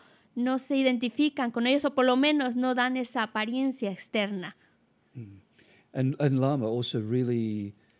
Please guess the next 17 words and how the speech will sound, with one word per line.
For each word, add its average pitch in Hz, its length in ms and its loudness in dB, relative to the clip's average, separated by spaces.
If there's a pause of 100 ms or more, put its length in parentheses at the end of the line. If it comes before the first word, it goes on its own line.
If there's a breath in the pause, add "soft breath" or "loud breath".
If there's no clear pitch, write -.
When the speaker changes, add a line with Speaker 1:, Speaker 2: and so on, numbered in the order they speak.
(460 soft breath)
Speaker 2:
um, 92 1000 -4 (340)
respected 120 680 0
and 101 120 -8
was 104 200 -6
interested 120 520 -6
in 107 160 -6
Western 101 400 -8
culture. 127 640 -10
He 117 140 -4
re-, 110 220 -4
he 107 140 -8
really 110 360 -2
read 110 420 -4
quite 110 280 2
a 113 60 -2
bit 113 320 -4
about 92 520 -8